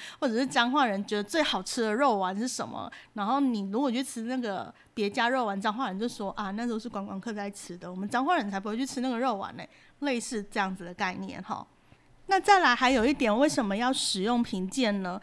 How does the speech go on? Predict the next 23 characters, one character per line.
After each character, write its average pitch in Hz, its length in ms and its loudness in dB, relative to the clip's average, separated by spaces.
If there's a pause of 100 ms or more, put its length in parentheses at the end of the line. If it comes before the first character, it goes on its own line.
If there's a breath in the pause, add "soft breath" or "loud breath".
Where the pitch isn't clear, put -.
(140 loud breath)
其 330 180 6
实 339 160 4
我 330 120 8
们 208 220 2
在 269 300 6
国 220 280 0
外 254 160 6
旅 208 180 0
行 185 240 -4
的 185 80 -2
时 202 200 -6
候， 220 100 0
大 302 120 2
家 285 160 8
都 254 120 4
有 202 100 2
时 196 220 -4
间 202 200 -2
上 208 200 -2
的 190 80 -6
限 180 320 -4
制 180 240 -6
嘛。 - 200 -8